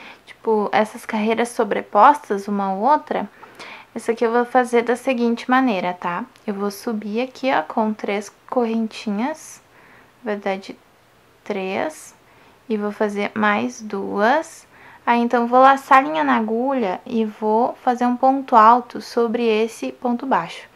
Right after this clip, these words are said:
É meio que um V, tá? Aqui. Agora, eu vou fazer três correntinhas, ó. Vou vir aqui, ó,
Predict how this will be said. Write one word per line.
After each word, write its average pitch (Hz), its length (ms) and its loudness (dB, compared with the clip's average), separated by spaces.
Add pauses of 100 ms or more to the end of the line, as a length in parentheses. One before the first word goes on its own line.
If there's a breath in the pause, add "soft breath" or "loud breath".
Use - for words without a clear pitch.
(440 loud breath)
É 226 40 -4
meio 254 360 0
que 285 260 -2
um 285 380 -2 (260)
V, 226 360 2
tá? 190 360 -6 (1300 loud breath)
Aqui. - 460 -10 (1400 loud breath)
Agora, 233 600 4
eu 226 80 -4
vou 226 120 -10
fazer 220 340 -4
três 262 360 -2
correntinhas, 285 1200 -6
ó. 302 200 0 (1700 soft breath)
Vou 226 220 -2
vir 226 320 0
aqui, 254 720 -2 (2000 soft breath)
ó, 202 280 -4